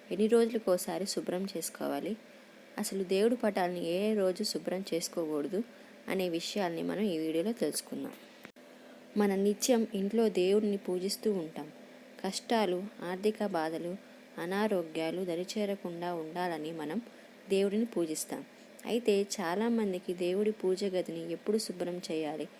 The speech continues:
ఎలా శుభ్రం చేయాలో తెలియదు. పూజ గదిని శుభ్రం చేసే విధి విధానాలు తెలియక ఇబ్బందులు గురి అవుతూ ఉంటారు. అసలు దేవుడి గది ఏ వారం శుభ్రం చేయాలి, ఎలా శుభ్రం చేయాలి, అలాగే దేవుడి పటాలను ఎన్ని రోజులకు ఒకసారి శుభ్రం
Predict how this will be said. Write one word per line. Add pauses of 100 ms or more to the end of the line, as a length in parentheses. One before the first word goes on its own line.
(320)
ఎలా
శుభ్రం
చేయాలో
తెలియదు. (400)
పూజ
గదిని
శుభ్రం (100)
చేసే
విధి
విధానాలు
తెలియక
ఇబ్బందులు
గురి
అవుతూ
ఉంటారు. (420)
అసలు
దేవుడి
గది
ఏ
వారం (160)
శుభ్రం
చేయాలి, (360)
ఎలా
శుభ్రం
చేయాలి,
అలాగే
దేవుడి
పటాలను
ఎన్ని
రోజులకు
ఒకసారి
శుభ్రం